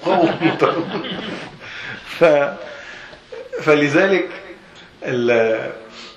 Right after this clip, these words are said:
الأعراب كانوا عندهم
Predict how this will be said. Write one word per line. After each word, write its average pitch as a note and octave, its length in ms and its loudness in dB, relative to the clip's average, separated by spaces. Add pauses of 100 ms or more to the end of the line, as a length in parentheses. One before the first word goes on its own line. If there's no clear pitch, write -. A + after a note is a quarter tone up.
(280)
الأعراب B2 600 2
كانوا C3 440 0 (400)
عندهم A#2+ 480 -2